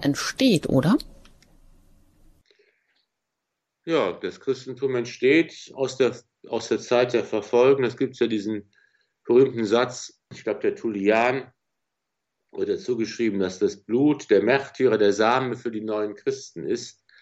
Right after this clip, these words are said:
Speaker 2: dass eben immer dann, wenn es hart auf hart kommt, ähm, es gar nicht so ist, dass dann die Kirche am Ende ist, sondern sie zu neuer Blüte kommt. Das ist eigentlich so ein Mechanismus in der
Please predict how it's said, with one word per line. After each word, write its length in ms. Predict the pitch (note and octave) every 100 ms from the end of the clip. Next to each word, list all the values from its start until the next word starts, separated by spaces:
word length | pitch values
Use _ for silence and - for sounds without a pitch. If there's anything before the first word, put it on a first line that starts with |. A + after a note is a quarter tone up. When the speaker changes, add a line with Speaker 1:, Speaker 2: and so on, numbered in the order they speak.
| _ _ _
Speaker 2:
dass 260 | A2+ A2
eben 340 | - C3 C3 A#2
immer 300 | B2+ B2+ A2+
dann, 460 | G#2+ A#2 C#3 C3+ - _
wenn 120 | - A2
es 160 | G#2
hart 260 | C#3 C3+ -
auf 220 | G#2 -
hart 300 | A#2+ A#2 -
kommt, 420 | - C#3 D3 - _ _ _ _ _ _
ähm, 680 | A2+ A2+ A2 G#2+ G2+ G2+ G2+ _ _ _ _ _ _ _
es 220 | - B2
gar 220 | - C#3 C#3+
nicht 160 | C3
so 120 | -
ist, 280 | C3+ C#3+ -
dass 180 | A#2+ A#2+
dann 160 | A#2+ A2+
die 100 | A2
Kirche 440 | - C3+ C3 A2
am 120 | G2
Ende 380 | G#2 D#3 D#3 A#2
ist, 160 | G#2 -
sondern 220 | A2+ G#2
sie 120 | A#2
zu 160 | A#2 A2
neuer 220 | A2 G#2
Blüte 360 | A2 C3+ -
kommt. 440 | - - D2+ C#2+ -
Das 160 | F2 F#2
ist 180 | G2+ F2+
eigentlich 420 | G2 G#2+ G#2+ -
so 140 | G#2+
ein 460 | F#2 F2+ F#2 F#2 F2+
Mechanismus 800 | G2 F#2+ F#2+ A#2 A#2+ G#2+ G2 -
in 180 | G2
der 420 | F#2+ F#2+ F2+ F2